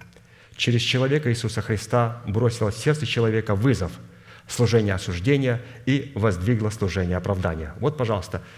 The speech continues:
на этой программе мы берём, и прежде чем покупать, написано, она даёт нам служение оправдания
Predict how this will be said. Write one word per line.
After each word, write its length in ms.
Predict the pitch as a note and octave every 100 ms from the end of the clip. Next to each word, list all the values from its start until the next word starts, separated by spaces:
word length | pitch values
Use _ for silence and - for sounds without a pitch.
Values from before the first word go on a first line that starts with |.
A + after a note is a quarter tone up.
| - -
на 80 | A#2+
этой 160 | A#2
программе 380 | - G#2+ C3 A2
мы 120 | G2 F#2+
берём, 380 | G2 G#2+ C#3 C#3+ - - -
и 100 | - G2
прежде 220 | A2 -
чем 100 | G2+
покупать, 400 | G#2 G#2 C#3 C3
написано, 560 | G2+ A2+ F#2+ G2 F2+ F2 - - -
она 200 | - G#2+
даёт 280 | A2 A2 G#2
нам 280 | G#2 F#2 E2+ - -
служение 640 | - F#2+ G#2+ F#2 F2 F2 -
оправдания 760 | G2 G2+ F#2 B2 C3 B2 A#2+